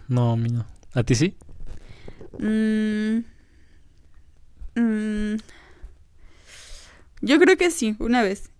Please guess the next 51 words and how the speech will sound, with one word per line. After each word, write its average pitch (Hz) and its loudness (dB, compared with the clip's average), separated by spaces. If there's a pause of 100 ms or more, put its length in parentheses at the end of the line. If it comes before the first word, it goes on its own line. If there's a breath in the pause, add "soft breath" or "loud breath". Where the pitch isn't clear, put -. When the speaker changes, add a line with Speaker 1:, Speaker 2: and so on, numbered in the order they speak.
Speaker 2:
Igual, 220 4
insisto, 226 0
con 196 -2
el 202 -2
chico 226 0
con 214 0
el 185 -4
que 185 -6
salí 202 -2
antes 214 -4
que 180 -8
tú, 254 0 (220)
eh, 196 2
una 214 4
vez 214 2
me 214 0
acuerdo 208 0
que 202 -6
salí 180 -2
con 202 -2
mis 196 -4
amigos 185 -2
de 196 -2
la 180 -4
secundaria, 185 -6 (480 soft breath)
pero 208 0
literal, 220 2
era 233 4
solamente 254 2
mis 233 -2
amigos 208 0
de 196 -4
la 190 -4
secundaria. 190 -4 (460 soft breath)
Y 202 -4
le 190 0
dije, 202 -2
"No, 247 2
pues 220 2
es 208 -4
que, 226 2
o - -2
sea, 208 4
es 196 2
salida 214 4
de 196 2
mis 180 -4
amigos 208 2
de 214 2
la 190 0
secundaria 202 0